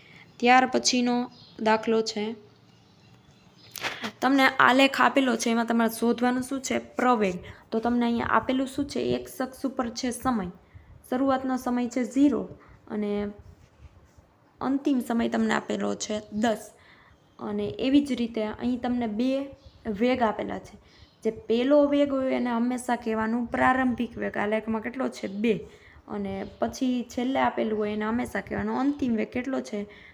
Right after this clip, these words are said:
તો કે વી બરાબર ચાર. તમને અહીંયા સમય ઝીરોથી વધીને કે-, કેટલા સમય સુધી, અ, તમને એનો વેગ આપેલો છે? તો કે ટી બરાબર દસ સેકન્ડ. તો તમારે શોધવાનું શું છે? પ્રવેગ, એનું મૂલ્ય.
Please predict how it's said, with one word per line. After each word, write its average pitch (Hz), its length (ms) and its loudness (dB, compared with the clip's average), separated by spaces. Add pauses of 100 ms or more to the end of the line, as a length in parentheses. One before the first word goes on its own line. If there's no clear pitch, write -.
(140)
તો 202 60 -12
કે 220 140 0
વી 240 320 2
બરાબર 196 420 0
ચાર. 208 360 -2 (520)
તમને 247 200 0
અહીંયા 240 180 2
સમય 240 420 0
ઝીરોથી 240 500 2
વધીને 226 520 2 (100)
કે-, 269 180 -2
કેટલા 285 440 0
સમય 254 480 -2 (240)
સુધી, 233 420 -2 (360)
અ, - 20 -10 (560)
તમને 233 260 4
એનો 214 180 0
વેગ 220 300 2 (280)
આપેલો 220 360 2
છે? 220 180 -4
તો 214 120 -4
કે 208 140 -6
ટી 254 320 -2
બરાબર 208 440 0 (300)
દસ 220 300 0 (320)
સેકન્ડ. 190 320 -6 (600)
તો 214 80 -4
તમારે 233 300 2
શોધવાનું 247 560 0
શું 277 160 -4
છે? 226 180 -2
પ્રવેગ, 208 540 0
એનું 208 420 0
મૂલ્ય. 202 320 2